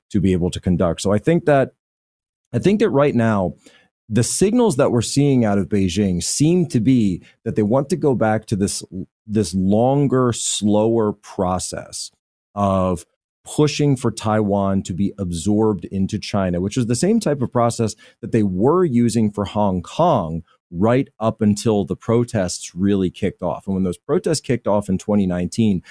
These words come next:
that's when you saw the national security law come in from Xi Jinping.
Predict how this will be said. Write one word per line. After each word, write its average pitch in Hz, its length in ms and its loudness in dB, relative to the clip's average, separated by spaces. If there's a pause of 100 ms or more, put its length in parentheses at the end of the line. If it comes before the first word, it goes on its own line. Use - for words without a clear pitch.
(220)
that's 123 280 -2
when 139 120 2
you 131 80 4
saw 113 220 0
the 107 120 0
national 98 400 -2
security 110 480 0
law 98 200 2
come 98 200 -2
in 95 120 2
from 95 140 -4
Xi 90 260 -4
Jinping. 90 440 -4